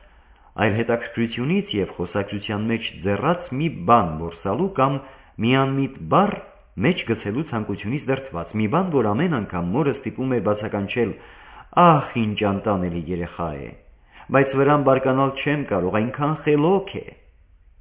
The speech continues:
Ողջույնի ընդունված խոսքերը փոխանակելուց հետո Կոմսը հարցուփորձ արեց պարոն դը Վիլֆորի մասին։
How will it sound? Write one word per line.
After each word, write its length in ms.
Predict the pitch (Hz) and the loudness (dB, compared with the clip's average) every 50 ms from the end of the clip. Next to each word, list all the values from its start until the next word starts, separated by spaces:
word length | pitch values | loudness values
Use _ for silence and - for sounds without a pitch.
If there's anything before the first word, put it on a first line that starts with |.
| - - - _ _ _ _ _ _ _ _ - - - - - - _ - _ _ - _ - | -20 -20 -20 _ _ _ _ _ _ _ _ -20 -20 -20 -20 -20 -20 _ -20 _ _ -20 _ -6
Ողջույնի 520 | - 92 110 127 - - - 139 143 160 190 180 | 0 4 4 4 2 2 0 0 2 2 2 0
ընդունված 460 | 156 - 135 131 120 117 131 139 - | 0 -2 -4 -4 2 2 2 2 2
խոսքերը 440 | - - 104 104 - - 117 107 101 | -2 -4 -4 -4 -2 -4 -2 -2 -2
փոխանակելուց 800 | - - 92 - - 90 90 90 87 - 95 92 117 143 139 - | -2 -4 -8 -6 -4 -4 -4 -4 -4 -4 -4 -4 -4 -4 -4 -6
հետո 240 | 82 76 - 85 90 113 143 - - - - - - - - - - - - - - - - - | -10 -8 -6 -4 -4 -4 -4 -8 -14 -20 -20 -20 -20 -20 -20 -20 -20 -20 -20 -20 -20 -20 -14 0
Կոմսը 420 | - 135 165 185 175 - - 165 | 4 6 6 6 4 0 0 0
հարցուփորձ 640 | 151 143 135 135 - 131 120 - 165 180 165 - 113 | 2 2 0 0 -2 -6 -4 -2 -2 -2 -2 0 -2
արեց 300 | 101 104 147 175 - - - | 0 2 0 0 -2 -4 -4
պարոն 320 | - 98 98 120 151 160 | 0 2 2 2 2 2
դը 100 | 139 143 | 0 0
Վիլֆորի 420 | 123 127 - - - 107 107 110 117 | 0 0 -6 -4 -2 0 2 2 2
մասին։ 400 | 120 120 113 - - - 67 55 | 2 0 -2 -4 -10 -14 -14 -14